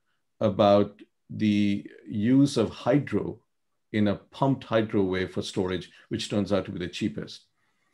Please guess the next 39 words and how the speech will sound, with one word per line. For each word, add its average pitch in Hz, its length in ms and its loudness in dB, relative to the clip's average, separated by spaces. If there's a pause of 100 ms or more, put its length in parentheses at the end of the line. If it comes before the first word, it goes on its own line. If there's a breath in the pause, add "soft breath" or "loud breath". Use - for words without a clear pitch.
(540)
But 147 100 8
I 151 80 12
think 254 220 4
it's 175 160 2
important 160 640 4
to 147 160 6
note 123 500 4
that 110 320 4
it's - 240 -4
not 135 260 2
just 147 300 0
about 107 460 4
the 101 360 -2
technology, 107 720 -2
but 101 220 0
it's 98 140 -2
about 92 240 -2
the 90 80 -6
system, - 520 -8 (200)
the - 100 -6
infrastructure. - 720 -6 (460 soft breath)
Transmission 123 500 0
lines 107 260 0
are 104 40 2
gonna 98 160 0
be 95 120 0
very 107 260 2
important. 95 520 -4 (720)
In 123 180 2
terms 156 280 6
of 120 180 0
climate, 143 600 2 (600)
we, - 220 -2 (140)
Sunita 135 340 0
is 120 160 2
exactly 127 480 2
right. 113 300 4
We 120 200 4
are 113 340 6